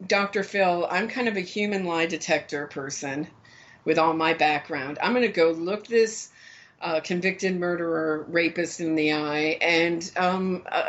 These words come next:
I'll see if he's telling the truth and ask him the hard questions." He didn't ask him the hard questions. He asked him <laughs> the easy, basic questions about the case, and then voila, declared that he was, you know,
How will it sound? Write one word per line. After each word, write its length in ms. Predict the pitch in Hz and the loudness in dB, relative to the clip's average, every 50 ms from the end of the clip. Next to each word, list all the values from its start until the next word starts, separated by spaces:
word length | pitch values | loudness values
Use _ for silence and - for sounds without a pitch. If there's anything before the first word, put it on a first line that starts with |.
| - - | 2 2
I'll 100 | - - | 2 2
see 240 | - - - 254 233 | 2 2 2 4 4
if 80 | 233 | 4
he's 180 | - 240 220 - | 2 0 -2 0
telling 320 | - 247 233 220 220 220 214 | 0 2 2 2 2 2 2
the 80 | 214 | 2
truth 320 | 208 - - 269 226 - - | 0 0 0 0 0 0 2
and 100 | 147 165 | 2 2
ask 240 | - 190 185 185 - | 2 2 2 0 0
him 140 | - 196 185 | -2 -2 -2
the 80 | 175 | -2
hard 260 | 165 170 180 180 175 - | -2 -4 -4 -6 -4 -4
questions." 480 | - 190 185 180 - 147 101 - - | -4 -4 -4 -4 -6 -10 -10 -10 -8
He 160 | - 185 196 | -4 -2 0
didn't 180 | 190 190 226 269 | 2 2 4 4
ask 240 | 254 240 226 - - | 2 2 0 -2 -2
him 100 | 165 151 | -4 -4
the 80 | 151 147 | -4 -4
hard 220 | 143 131 - - - | -4 -4 -6 -6 -6
questions. 540 | 143 - 143 - - 143 151 156 180 - | -6 -6 -6 -6 -8 -8 -8 -8 -8 -6
He 120 | - 170 160 | -2 0 0
asked 220 | 160 170 165 - | 0 0 -2 -4
him 200 | 175 165 165 160 | -4 -4 -2 0
<laughs> 160 | 180 180 - | 0 -2 0
the 140 | - 269 277 - | -2 -2 -2 2
easy, 400 | 247 240 233 240 226 208 220 208 | 4 4 4 4 4 4 2 0
basic 420 | 190 180 180 180 185 185 196 185 - | 2 2 2 2 2 2 -2 -4 -2
questions 460 | - 180 165 165 165 - - 180 180 | 0 2 2 2 2 0 -4 -4 -4
about 240 | 175 175 180 165 160 | -2 -2 -2 -2 -2
the 80 | - 175 | -4 -6
case, 460 | 175 - 160 156 156 180 233 - - - - - - - - - - | -2 0 2 2 2 0 -2 -4 -8 -10 -8 -6 -6 -6 -8 -6 -2
and 180 | - 240 240 233 | 2 4 4 6
then 340 | 226 233 240 233 240 247 240 - - - - - _ _ | 6 6 4 4 2 2 0 -4 -12 -20 -20 -20 _ _
voila, 500 | - 208 214 214 226 233 240 247 240 220 | -2 -2 0 2 4 4 6 6 6 4
declared 600 | 214 196 180 180 - - 220 208 208 208 208 202 | 2 0 -2 -2 0 2 4 4 4 4 2 2
that 160 | 202 208 196 | 0 0 0
he 140 | 202 202 196 | 0 0 0
was, 280 | 196 196 196 190 - 202 | 0 -2 -2 -2 -4 -2
you 120 | 202 196 | -2 0
know, 360 | 190 180 180 180 190 202 202 | 0 0 0 0 -2 -4 -6